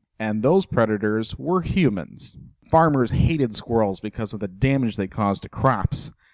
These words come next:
and humans figured out that the black squirrels' hides made nice gloves and caps, and also that they were tasty little buggers.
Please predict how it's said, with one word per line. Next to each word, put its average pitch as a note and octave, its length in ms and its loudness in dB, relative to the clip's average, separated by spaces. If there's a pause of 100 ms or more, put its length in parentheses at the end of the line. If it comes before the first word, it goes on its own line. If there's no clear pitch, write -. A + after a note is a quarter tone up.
(120)
and C#3+ 200 4
humans F3 420 8
figured D#3 380 2
out D3+ 300 0
that A2+ 100 -2
the G#2 100 0
black C3 360 0
squirrels' E3 420 4
hides E3 460 -2
made F#3 200 -2
nice A#3 320 -2
gloves G#3 440 0
and A#2+ 160 -2
caps, E3+ 580 -6
and C#3+ 180 -2
also F3 360 2
that D3 240 0
they D#3+ 180 4
were F3 200 2
tasty D#3 600 0
little G2+ 260 -4
buggers. F2+ 600 -8